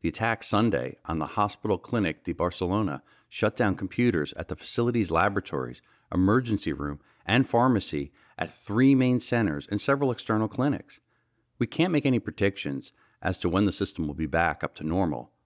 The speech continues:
hospital director Antonio Castells told a news conference on Monday. He said the hospital's contingency plan would allow them to function for several days, but he hoped the system would be fixed sooner.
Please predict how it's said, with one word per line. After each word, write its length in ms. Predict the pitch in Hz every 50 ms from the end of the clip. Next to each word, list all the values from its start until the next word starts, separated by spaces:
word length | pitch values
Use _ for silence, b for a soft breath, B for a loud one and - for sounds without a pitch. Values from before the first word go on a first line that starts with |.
| _ -
hospital 360 | 95 87 - - - 82 82
director 460 | 80 80 78 78 78 - 80 76 73
Antonio 420 | 71 73 - - 92 87 85 82
Castells 580 | 80 - - - - - 101 98 92 71 65 - -
told 240 | - 82 78 73 73
a 40 |
news 280 | 71 80 87 95 104 98
conference 420 | - - 73 71 69 - 69 -
on 160 | - 71 71 76
Monday. 400 | 82 95 95 78 62 57 - - _ _ _ _ _ _ _ -
He 80 | -
said 160 | 107 - 127
the 100 | 113 104
hospital's 440 | 95 107 110 123 - - 131 120 -
contingency 560 | - 95 92 - 123 135 135 - - - 95
plan 340 | - - - 80 78 76 78 - b b b b b
would 100 | 85 85
allow 360 | 80 73 71 76 80 101 113
them 180 | 104 85 73 73
to 60 | 73 -
function 360 | - 92 92 92 - 98 87
for 120 | - 87
several 320 | - - 98 92 90 87 82
days, 420 | - 101 107 98 71 - - - b b b b b b
but 100 | - 78
he 60 | 76
hoped 260 | 76 - 117 120 -
the 80 | - 78
system 340 | - - 87 - - 80 85
would 100 | 80 76
be 100 | 73 80
fixed 320 | 76 - 82 - - - -
sooner. 400 | - 78 80 73 64 55 -